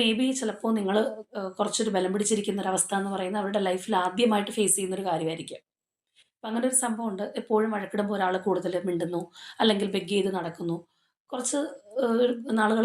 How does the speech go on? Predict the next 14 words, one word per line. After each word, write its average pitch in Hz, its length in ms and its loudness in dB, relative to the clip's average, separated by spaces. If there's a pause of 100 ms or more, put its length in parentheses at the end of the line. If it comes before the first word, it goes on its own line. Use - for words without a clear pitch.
(120)
മുന്നോട്ട് 208 300 2
പോയി 214 240 -2
കഴിയുമ്പോ, 190 300 -2
അല്ലെങ്കിൽ 214 300 -2
പിന്നെയും 240 340 2
ഇങ്ങനെയുള്ള 226 440 0
വഴക്കുകളോ 202 480 0
കാര്യങ്ങളോ 196 360 0
ഉണ്ടാവുമ്പോ 196 400 0 (420)
ഈ 302 120 -6
പറയുന്ന 233 300 4
വ്യക്തി 226 300 -2
ഇതുപോലെ 208 340 2
പുറകെ 208 200 0